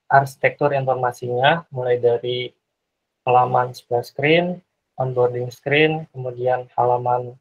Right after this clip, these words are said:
register dan juga login, kemudian halaman lengkapi data diri,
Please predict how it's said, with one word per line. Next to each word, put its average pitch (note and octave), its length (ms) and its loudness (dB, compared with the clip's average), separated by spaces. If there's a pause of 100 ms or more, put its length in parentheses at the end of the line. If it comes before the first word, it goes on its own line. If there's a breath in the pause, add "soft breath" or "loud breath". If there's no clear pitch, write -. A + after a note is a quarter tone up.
(160)
register B2 560 2
dan B2+ 240 2
juga B2+ 160 0
login, C3+ 560 2 (800)
kemudian B2+ 480 0
halaman B2 560 0
lengkapi A#2+ 320 -2
data B2 240 0
diri, C#3 500 -2